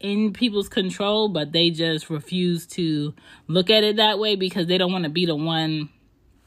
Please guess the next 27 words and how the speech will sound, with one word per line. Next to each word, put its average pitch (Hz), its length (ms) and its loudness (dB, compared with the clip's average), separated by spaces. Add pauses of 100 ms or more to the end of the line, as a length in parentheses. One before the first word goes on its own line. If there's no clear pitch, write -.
(320)
that 160 120 0
has 165 240 0
to 160 60 -6
make 147 160 -2
the 151 80 -6
change. 165 380 0
They 160 80 0
don't 160 100 -2
wanna 156 160 -2
be 151 160 -2
the 143 120 -2
one 143 320 -2
to - 120 -6
blame. 160 520 -2 (300)
They 170 100 0
don't 175 140 4
wanna 170 160 4
be 160 160 2
the 160 80 2
one 151 220 0
to - 160 -4
own 156 260 -2
up - 120 -4
and 151 100 0
be 151 100 -2
like, 131 180 -4
"Oh, 139 640 0